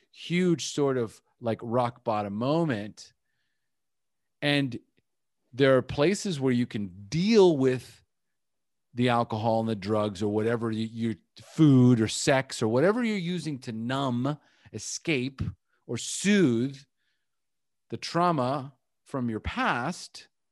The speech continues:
And you can, for many, many years, you just keep going to meetings or you keep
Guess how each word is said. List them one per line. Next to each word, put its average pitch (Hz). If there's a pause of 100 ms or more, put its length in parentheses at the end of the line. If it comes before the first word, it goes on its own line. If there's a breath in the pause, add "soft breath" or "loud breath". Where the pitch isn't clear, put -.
(1400)
And 151
you 175
can, 139 (840)
for 135
many, 175
many 214
years, 196 (680)
you 120
just 131
keep 147
going 170
to 160
meetings 175
or 120
you 107
keep -